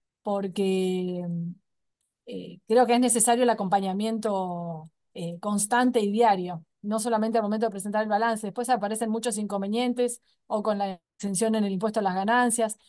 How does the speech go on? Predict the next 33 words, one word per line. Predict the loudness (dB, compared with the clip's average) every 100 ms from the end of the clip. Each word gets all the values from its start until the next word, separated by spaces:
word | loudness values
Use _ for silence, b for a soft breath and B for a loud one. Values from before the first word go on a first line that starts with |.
| b _
o | -4
con | 0 0
otros | 0 0
trámites, | 2 2 2 -4 -6 -8 -10
sino | -6 -2
que, | 0 0
bueno, | 0 -2 -4 -10 _ _ _ _ -10
eh, | -6
ver | 2 4
el | 4
tema | 4 4
del | 4
costo | 4 2 0 0 0
y | 0
de | -4
última | -2 0 0
prorratear | -2 -2 -2 0
el | 0
costo | 0 0 -2
en | -2
todo | -2
el | 0
año | 0 0 -2
y | -6
no | -6
solamente | -4 -4 -2 -2 -2
al |
momento | -4 -4 -4 -6
de, | -4 -4 -6 -10 _ _ _
de | -6
presentar | -2 -2 0 0
el | 0
balance. | 0 0 -2 -4 -6